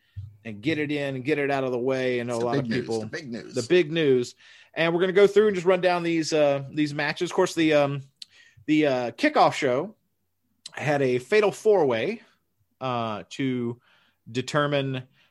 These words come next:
Speaker 1: who would be Keith Lee's replacement in the U S Championship match. And this, of course, had, uh, John Morrison, um,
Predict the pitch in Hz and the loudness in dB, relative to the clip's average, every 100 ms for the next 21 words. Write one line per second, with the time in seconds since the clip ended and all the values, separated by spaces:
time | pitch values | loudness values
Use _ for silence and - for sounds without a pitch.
0 | _ - 180 160 151 143 139 135 131 123 | _ 0 2 2 0 0 0 0 -2 -6
1 | _ _ _ - - 165 135 139 139 127 | _ _ _ -18 -4 -4 -2 -2 0 0
2 | 113 113 110 82 - - _ _ _ _ | -4 -8 -10 -12 -14 -20 _ _ _ _
3 | _ - - _ _ _ 113 113 110 113 | _ -20 -20 _ _ _ -8 -6 -4 -4
4 | 104 - 117 113 - 110 113 110 - - | -4 -4 -4 -4 -8 -6 -8 -8 -14 -20
5 | - - - 117 113 113 127 - 110 120 | -20 -20 -6 -4 -4 -4 -6 -8 -8 -6
6 | 113 - 113 110 107 107 104 101 95 95 | -6 -4 -2 -2 -4 -4 -6 -6 -8 -6
7 | 139 156 151 147 147 147 - 139 135 131 | -2 -2 -4 -4 -2 -2 -4 -6 -6 -6
8 | 131 135 135 _ _ _ _ _ _ _ | -6 -8 -10 _ _ _ _ _ _ _
9 | _ _ 113 110 104 101 92 90 90 | _ _ -6 -2 -2 -4 -6 -10 -14